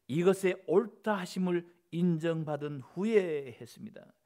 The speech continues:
생명의 면류관을 주신다 약속을 했어요.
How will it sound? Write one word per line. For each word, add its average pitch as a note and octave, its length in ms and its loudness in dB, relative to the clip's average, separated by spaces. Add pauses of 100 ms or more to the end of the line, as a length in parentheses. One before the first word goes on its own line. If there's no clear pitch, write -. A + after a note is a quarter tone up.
(200)
생명의 E3 540 0
면류관을 C3 1040 -4 (220)
주신다 E3+ 600 -4
약속을 C3+ 460 -10
했어요. - 500 -16